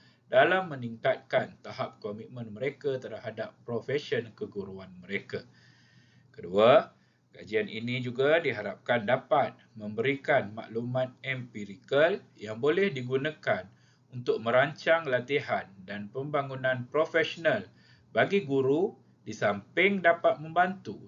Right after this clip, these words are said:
dalam rangka strategi untuk menyokong guru dalam mengadaptasi pendekatan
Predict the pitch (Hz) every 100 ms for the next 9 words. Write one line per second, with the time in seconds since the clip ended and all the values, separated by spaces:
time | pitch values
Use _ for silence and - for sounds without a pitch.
0 | - 104 107 104 110 123 156 - 180 170
1 | 139 127 123 - 135 131 139 139 120 120
2 | 135 117 107 107 127 - 156 147 127 147
3 | 170 185 196 208 131 117 113 110 - -
4 | 107 110 - 165 175 - 175 175 175 110
5 | 110 101 113 - 113 107